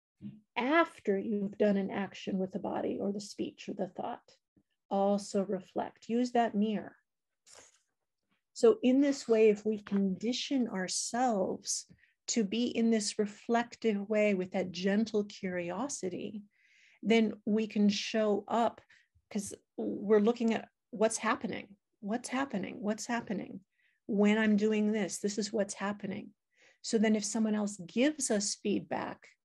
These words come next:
we already know how to use the mirror. We can say,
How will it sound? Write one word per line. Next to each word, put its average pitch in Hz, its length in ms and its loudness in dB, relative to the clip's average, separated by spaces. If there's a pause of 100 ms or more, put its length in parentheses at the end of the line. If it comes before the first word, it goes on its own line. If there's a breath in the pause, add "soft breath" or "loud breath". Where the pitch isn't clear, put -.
(760)
we 214 140 6
already 226 440 6
know 214 160 2
how 214 180 -4
to 202 80 2
use 196 300 2
the 185 120 -6
mirror. 196 480 0 (520)
We 208 140 0
can 202 160 0
say, - 220 -2